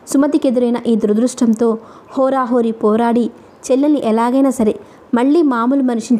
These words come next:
చేయాలని తాపత్రయం. అతని పోరాటం చూస్తుంటే అతనంటే ఉన్న గౌరవాభిమానాలు రెట్టింపు కాసాగినాయి. అలాంటి అన్నగారు అండగా ఉండటం అనేది సుమతికి నిజంగా చాలా అదృష్టం.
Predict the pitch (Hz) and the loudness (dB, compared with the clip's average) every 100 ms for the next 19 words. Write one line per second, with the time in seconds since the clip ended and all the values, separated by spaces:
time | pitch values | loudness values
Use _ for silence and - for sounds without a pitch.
0 | - 214 208 202 208 196 185 220 220 214 | 0 0 0 0 -2 -4 -4 -2 -2 -2
1 | - - - - - 285 330 294 262 285 | -6 -20 -20 -20 -10 -2 2 2 2 2
2 | 349 359 294 277 - 247 226 220 214 233 | 2 2 2 0 2 2 2 0 0 0
3 | 226 240 302 277 240 208 208 226 247 262 | 2 2 4 4 2 0 0 0 0 0
4 | 247 226 214 208 214 196 - 226 247 208 | 0 0 -2 -2 -2 -2 -2 -2 -2 -4
5 | 202 220 208 202 - - - - - - | -4 -4 -2 -2 -4 -10 -20 -20 -14 -4
6 | 247 262 247 220 247 302 311 - 214 240 | 0 0 0 2 2 2 2 2 2 4
7 | 285 262 233 226 220 - 208 202 202 202 | 2 2 0 0 0 0 0 2 2 -2
8 | - - - - 285 294 320 277 220 269 | -6 -20 -20 -2 2 4 4 2 2 2
9 | 294 311 247 208 180 208 - | 2 0 -2 -2 -2 -4 -2